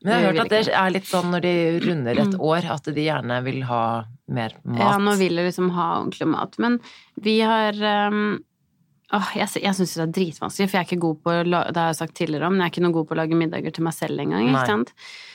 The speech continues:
Speaker 1: Der er vi
Speaker 2: Så,
Speaker 1: like.
Speaker 2: ehm, vi, eh, her om dagen så lagde vi pasta med liksom sånn krema pasta, med, pasta med crème fraîche.
Speaker 1: <laughs> Ja, så bra.
Speaker 2: <laughs> Eller hva det heter. Eh,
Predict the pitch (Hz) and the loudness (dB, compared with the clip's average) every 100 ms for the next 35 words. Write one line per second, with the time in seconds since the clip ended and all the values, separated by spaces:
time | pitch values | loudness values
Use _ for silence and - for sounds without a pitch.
0 | - 147 139 175 240 233 240 240 240 240 | -2 2 2 4 4 4 4 2 2 0
1 | 233 - _ _ _ - 180 196 - 240 | -2 -8 _ _ _ -10 -4 -4 0 2
2 | 233 240 233 233 226 190 220 262 254 220 | 2 2 2 2 0 0 0 0 0 0
3 | 196 208 214 - 190 - - - 185 220 | 0 0 -2 -2 -6 -4 -14 -2 2 4
4 | 233 - 202 185 190 190 185 180 180 175 | 2 0 2 2 2 2 2 2 2 0
5 | 170 - 202 160 156 160 165 - - 160 | 0 0 2 2 2 0 -4 -8 -2 0
6 | 156 156 156 165 180 _ - - _ - | 2 0 -2 -6 -14 _ -20 -20 _ -10
7 | - 156 - - _ _ 160 - - 156 | -6 -8 -10 -20 _ _ -12 -10 -6 -4
8 | 156 156 151 - 156 156 - 254 - 294 | -2 -4 -6 -8 -6 -6 0 0 2 2
9 | - 381 175 - 175 139 - - - 339 | 0 -2 -2 0 0 2 0 0 -2 0
10 | 233 285 240 208 202 202 196 196 196 285 | 2 2 2 2 2 2 4 2 2 -2
11 | 262 277 277 226 214 - - 220 220 220 | -4 -6 -6 -8 -18 -18 -4 2 2 4
12 | 220 | 2